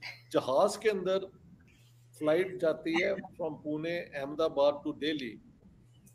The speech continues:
तो between पुणे और, uh, Ahmedabad, one gentleman who was, अ, getting off, we were to go on to Delhi।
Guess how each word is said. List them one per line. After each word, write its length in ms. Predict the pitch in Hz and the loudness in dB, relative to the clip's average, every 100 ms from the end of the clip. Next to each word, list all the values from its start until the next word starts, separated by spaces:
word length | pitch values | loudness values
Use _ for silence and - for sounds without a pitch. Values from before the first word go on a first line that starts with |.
| - - | -10 0
तो 420 | 165 160 160 - - - - | 2 2 0 -12 -20 -20 -14
between 460 | - 165 180 185 190 175 - - - - - - - _ _ | -6 -4 0 0 -2 -6 -12 -20 -20 -20 -20 -20 -20 _ _
पुणे 500 | 165 180 196 226 226 | -2 0 4 4 4
और, 680 | - 165 156 151 151 - - - - - - - - - | 0 0 4 4 2 -6 -16 -20 -20 -20 -20 -20 -18 -4
uh, 460 | 151 139 135 135 - | 4 6 6 2 0
Ahmedabad, 840 | 143 160 175 185 147 147 151 - - - - - - - - | -4 0 4 6 6 6 4 0 -16 -20 -20 -18 -20 -20 -4
one 140 | 156 | -2
gentleman 480 | 170 156 160 156 165 | 0 -2 -4 -4 -8
who 240 | 165 165 156 | -4 -4 -4
was, 380 | 156 160 170 139 113 - - - - - - - - | -4 -2 -2 -4 -10 -18 -20 -20 -20 -20 -20 -10 -2
अ, 20 | |
getting 580 | 151 131 - 156 170 165 | 0 0 0 -2 0 2
off, 260 | 165 175 - - - - - | 4 4 0 -12 -18 -16 -4
we 200 | 160 175 | -2 0
were 100 | 180 | -4
to 120 | - | -6
go 420 | 151 156 160 147 | -4 -2 0 0
on 20 | |
to 220 | 165 143 | -2 -4
Delhi। 520 | 165 143 143 156 139 | -6 -2 -2 -2 -4